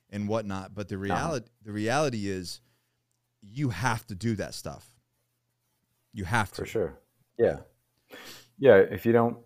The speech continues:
Speaker 2: if you don't know where you're going <laughs> or where you wanna get to, you're never gonna, you're never gonna get there. You at least have to have an idea of where that is.
Speaker 1: Right.
Speaker 2: Uh, and, in, you know, the more specific you can be about it,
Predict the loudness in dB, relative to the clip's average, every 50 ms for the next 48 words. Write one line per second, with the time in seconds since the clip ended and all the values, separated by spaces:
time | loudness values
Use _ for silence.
0 | _ -10 -10 -8 -4 0 0 2 2 2 2 4 4 4 4 4 2 0 0 0
1 | 0 0 0 -2 -4 -8 -10 -12 -12 -10 -6 -4 -2 -2 -2 -2 -2 -4 -4 -4
2 | -6 -6 -8 -6 -6 -6 -6 -6 -6 -6 -6 -6 -6 _ _ -20 -20 -20 -20 _
3 | _ -6 -4 -4 -2 -2 -2 -2 -4 -4 -4 -4 -6 -8 -10 -8 -6 -4 -2 -2
4 | -4 -4 -8 -6 -8 -8 -6 -2 -2 -4 -2 -2 -4 -2 -2 -2 -2 -2 0 0
5 | -2 -2 -2 -2 -2 -2 -2 -4 -4 -4 -4 -2 -2 -4 -4 -4 -6 -8 -10 -10
6 | -6 -4 -2 -2 -2 -2 -4 -6 -10 -16 _ -14 -12 -8 -2 2 2 2 2 2
7 | -2 -4 -2 -2 -2 -2 -2 -4 -8 -12 -16 -18 -16 -12 -12 -12 -10 -8 -8 -10
8 | -8 -8 -14 -18 _ -8 -6 -4 -2 -2 -4 -4 -6 -2 0 4 4 4 4 4
9 | 4 4 8 8 8 6 6 -2 -6 -6 -4 2 2 2 2 0 -4 -4 -4 -4
10 | -6 -10 -6 -2 2 4 4 4 4 2 -2 0 0 -2 -4 -4